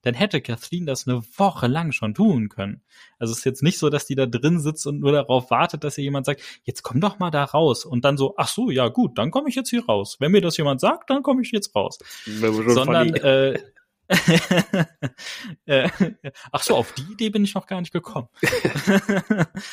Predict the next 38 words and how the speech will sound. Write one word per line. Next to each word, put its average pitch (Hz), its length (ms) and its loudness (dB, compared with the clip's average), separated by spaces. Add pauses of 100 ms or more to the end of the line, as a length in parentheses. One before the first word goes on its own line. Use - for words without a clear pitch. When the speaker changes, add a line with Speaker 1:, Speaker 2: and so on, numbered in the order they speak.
(220)
Speaker 1:
Nee, 151 180 4
sondern 143 340 0
sie 156 120 -12
ist 165 120 -14
hier 131 140 0
wirklich 131 340 -8
eingesperrt 131 840 -2
und 127 340 -4
dieser 120 340 0
Satz 131 280 0
von 123 220 -2
Kenneth, 135 420 -2 (360)
der 117 100 2
hätte 135 240 -4
halt 120 200 0
wirklich - 300 -8
einfach 123 380 -2
erst 117 280 -4 (100)
drei 117 260 0
Sätze 123 320 -4
später 131 400 -2
kommen 113 360 -4
sollen, 120 600 2 (480)
nachdem 120 680 0
das 120 240 -2
Monster 120 540 0
in 120 160 -2
seiner 117 280 0
Panik 117 600 -2 (240)
die, 110 220 -8 (120)
die, 113 320 -2 (120)
die 110 120 -8
Tür 127 300 2
zu 120 140 -6
der 113 140 2
Hütte 113 360 -6
eingerannt 113 600 2
hat. - 180 -20